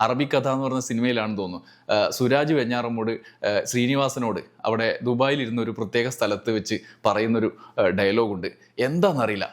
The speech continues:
ചില സമയത്ത് ഉള്ളിലുള്ള ഫ്രോഡത്തരങ്ങൾ മുഴുവൻ അറിയാതെ പുറത്തേക്ക് വരും എന്ന് പറയുന്നൊരു ഡയലോഗുണ്ട്. അത് വെറുതെ ഞാൻ ആലോചിച്ചതാണ്. ഇവിടെ സന്ദർഭത്തിനും സാഹചര്യത്തിനും, ഏഹ്, ഒരു ഉദ്ദേശമില്ലാണ്ട് ഞാൻ പറഞ്ഞു എന്നേ ഉള്ളൂ. ഭാരതം എന്ന പേർ കേട്ടാൽ അഭിമാനപൂരിതമാകണം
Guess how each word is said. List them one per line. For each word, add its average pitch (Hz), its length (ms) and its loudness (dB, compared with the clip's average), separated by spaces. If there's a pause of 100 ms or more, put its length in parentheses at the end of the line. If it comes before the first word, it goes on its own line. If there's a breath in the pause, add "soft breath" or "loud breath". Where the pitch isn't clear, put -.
(120)
ചില 147 180 2
സമയത്ത് 143 440 -2
ഉള്ളിലുള്ള 135 480 0
ഫ്രോഡത്തരങ്ങൾ 135 680 0
മുഴുവൻ 113 300 0
അറിയാതെ 120 380 0
പുറത്തേക്ക് 113 420 -4
വരും 101 160 -2 (160)
എന്ന് 131 300 2
പറയുന്നൊരു 113 460 2
ഡയലോഗുണ്ട്. 101 460 0 (380 loud breath)
അത് 123 140 2
വെറുതെ 123 340 2
ഞാൻ 120 260 -6
ആലോചിച്ചതാണ്. 101 480 -6 (120)
ഇവിടെ 113 200 0 (120)
സന്ദർഭത്തിനും 120 640 -2
സാഹചര്യത്തിനും, 113 600 -4 (300 loud breath)
ഏഹ്, 104 180 2
ഒരു 160 200 6
ഉദ്ദേശമില്ലാണ്ട് 113 680 -2
ഞാൻ 113 140 -12
പറഞ്ഞു 95 240 -4
എന്നേ 117 140 0
ഉള്ളൂ. 87 120 -6 (440 loud breath)
ഭാരതം 180 500 2
എന്ന 160 200 2
പേർ 131 240 2
കേട്ടാൽ 123 300 0 (200)
അഭിമാനപൂരിതമാകണം 127 1200 0